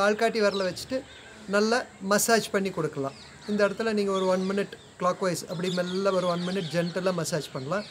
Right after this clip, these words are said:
இந்த பாயிண்ட்டை மட்டும் நீங்க ரெண்டு கையிலையும் பண்ணலாம். இப்ப நான் காட்டுறது பூராமே சீடு ஒட்டுறது பூராமே left ஹேண்ட்ல தான் ஒட்டுவோம். ஆனா இந்த புள்ளி மட்டும் நீங்க ரெண்டு கையிலையும் நீங்க வந்து அதை activate பண்ணலாம். இப்ப இந்த புள்ளி பார்த்தீங்கன்னா இந்த குழியில் இருக்கும். இப்படி பார்த்து, இப்படி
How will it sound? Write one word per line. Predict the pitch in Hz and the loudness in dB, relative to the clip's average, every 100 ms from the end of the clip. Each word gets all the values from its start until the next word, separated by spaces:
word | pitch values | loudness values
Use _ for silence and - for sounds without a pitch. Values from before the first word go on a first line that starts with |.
| - - - 202 | -16 -20 -10 -2
இந்த | 220 262 220 | 2 4 4
பாயிண்ட்டை | 240 277 240 | 2 4 2
மட்டும் | 233 294 277 | 2 0 0
நீங்க | 262 226 | 2 2
ரெண்டு | 247 285 269 | 2 2 2
கையிலையும் | 247 240 202 | 2 2 0
பண்ணலாம். | 160 143 - | 0 -2 -4
இப்ப | 180 180 | 0 2
நான் | 220 220 | 2 2
காட்டுறது | 220 233 233 202 | 0 0 -4 -4
பூராமே | 220 214 240 226 | -4 -2 -2 -2
சீடு | 233 233 214 | -2 0 0
ஒட்டுறது | 196 190 185 | 0 -4 0
பூராமே | 196 202 233 214 | 2 2 2 0
left | 202 - | 0 0
ஹேண்ட்ல | 208 190 196 | 0 2 0
தான் | 160 | -2
ஒட்டுவோம். | 151 135 208 208 - - - - - | -4 -2 -2 -4 -12 -16 -18 -10 0
ஆனா | 202 185 233 - | 2 4 0 0
இந்த | 220 240 247 | 0 0 2
புள்ளி | 262 262 | 2 2
மட்டும் | 226 277 269 | 0 0 0
நீங்க | 240 226 | 2 2
ரெண்டு | 247 277 254 | 2 0 0
கையிலையும் | 220 247 233 | 0 0 -2
நீங்க | 196 190 | 0 0
வந்து | 196 262 - - - 208 | 0 -4 -8 -14 0 4
அதை | 196 | 4
activate | 185 202 180 175 | 2 0 -2 -2
பண்ணலாம். | 151 135 135 131 - - - | -4 -2 -4 -6 -14 -20 -4
இப்ப | 214 | 0
இந்த | 214 220 | 0 0
புள்ளி | 226 247 | -2 2
பார்த்தீங்கன்னா | 226 208 214 262 220 | 0 0 -2 0 -2
இந்த | 208 | -2
குழியில் | 226 247 202 | -2 -2 -2
இருக்கும். | 170 156 160 | -4 -6 -8
இப்படி | 160 190 | 0 0
பார்த்து, | 202 208 | 0 -4
இப்படி | 185 | -6